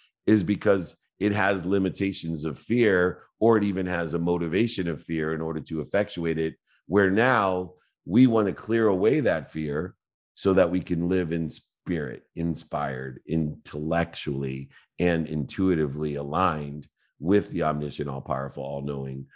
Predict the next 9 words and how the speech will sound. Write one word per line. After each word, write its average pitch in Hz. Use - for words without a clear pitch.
abundant 73
source, 71
so 85
that 78
we 90
can 85
become 73
a 71
resource 85